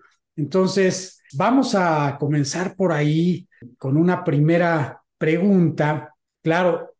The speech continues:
primero me comentas si recuerdas esa ocasión y, y más o menos qué fecha era, y después me platicas cómo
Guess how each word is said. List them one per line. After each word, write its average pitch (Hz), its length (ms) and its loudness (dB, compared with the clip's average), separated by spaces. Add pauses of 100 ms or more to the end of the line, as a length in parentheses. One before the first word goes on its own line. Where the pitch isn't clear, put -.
primero 147 400 -2
me 143 160 0
comentas 143 460 -2
si 131 100 -4
recuerdas 139 600 -4
esa 135 180 -4
ocasión 156 540 -2
y, 110 440 -10
y 110 40 -14
más 123 240 -6
o 135 40 -2
menos 139 280 -2
qué 151 160 -4
fecha 180 400 -2
era, 185 320 -2 (420)
y 220 340 4
después 185 920 -2 (400)
me 147 160 0
platicas 147 1080 -4 (320)
cómo 208 760 2